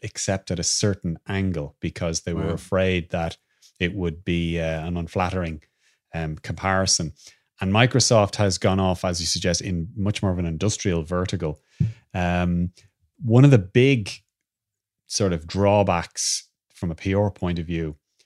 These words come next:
Speaker 1: to, to most of these, uh, glasses is the fact that, unfortunately, it's people like you and me who end up getting most excited about them.
Speaker 2: Mm.
Speaker 1: Uh,
Speaker 2: Mm.
Speaker 1: and I hope you don't take this the wrong way, but middle-aged men.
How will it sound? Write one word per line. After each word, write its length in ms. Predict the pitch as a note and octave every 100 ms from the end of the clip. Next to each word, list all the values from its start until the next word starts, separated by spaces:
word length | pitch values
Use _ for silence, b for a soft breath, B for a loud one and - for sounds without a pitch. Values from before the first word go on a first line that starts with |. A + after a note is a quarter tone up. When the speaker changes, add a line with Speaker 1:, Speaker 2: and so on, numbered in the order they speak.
| _ _ -
Speaker 1:
to, 520 | - F2+ F2 E2 - -
to 120 | F2
most 280 | F2 G#2+ -
of 80 | F2
these, 380 | E2+ D#2 - -
uh, 140 | F2+ D#2+
glasses 680 | E2+ F2+ F2 F2 D#2 - - - -
is 300 | G2 F#2 E2+
the 100 | -
fact 400 | - G2+ G2 _
that, 180 | G2 F#2+ G2
unfortunately, 540 | F#2 A#2+ C3+ - A#2+
it's 100 | G2
people 320 | - G#2+ G#2
like 180 | F#2+ F2
you 260 | F2 G#2 G2
and 140 | F2+
me 280 | F#2 G2+ E2
who 220 | F#2+ F#2
end 240 | F#2 F2+ E2+
up 120 | E2 _ _ _ -
getting 260 | F2 F2
most 260 | F2 E2 -
excited 420 | - F#2+ G2 F2
about 260 | E2 E2 D#2+
them. 160 | D#2 -
Speaker 2:
Mm. 380 | A2+ A#2+ A#2 A#2 -
Speaker 1:
Uh, 60 | F2+ F2 F2 F2
Speaker 2:
Mm. 80 | E2+
Speaker 1:
and 120 | G2
I 60 | F#2
hope 180 | G2+ G2
you 60 |
don't 180 | F#2+ F2+
take 180 | F#2 F2
this 140 | E2+
the 80 | -
wrong 200 | E2+ E2+
way, 180 | F2+ F2+
but 160 | - C3
middle-aged 460 | A2+ G#2 F#2 E2+
men. 280 | F#2 G2+ G#2+